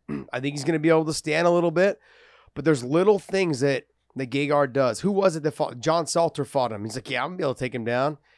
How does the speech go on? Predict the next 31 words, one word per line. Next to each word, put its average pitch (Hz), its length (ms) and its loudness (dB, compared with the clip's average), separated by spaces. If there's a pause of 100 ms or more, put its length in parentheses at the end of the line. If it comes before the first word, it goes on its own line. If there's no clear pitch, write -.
(260)
He's 143 140 -6
like, 120 120 -6 (100)
he 139 140 -6
just 175 160 -6
started 170 220 -6
doing 151 220 0
this 151 160 -6
little 156 140 -2
thing 160 200 -2
with 147 100 -2
his 123 160 -6
leg. 131 280 -6 (380)
Started 147 260 -6
moving 151 320 0
his 139 120 -2
hips, - 300 -4
kinda 135 220 -8
twisting, 151 420 -4
a - 40 -12 (240)
little 151 160 -2
bit 151 120 0
like 143 220 -4
how, 151 340 2 (100)
uh, 135 260 0 (360)
uh, 135 300 0
Machida 156 460 -4
does. 120 300 0
He 117 100 -12
turns 143 260 -2
his 123 140 -8
hip. 151 220 -2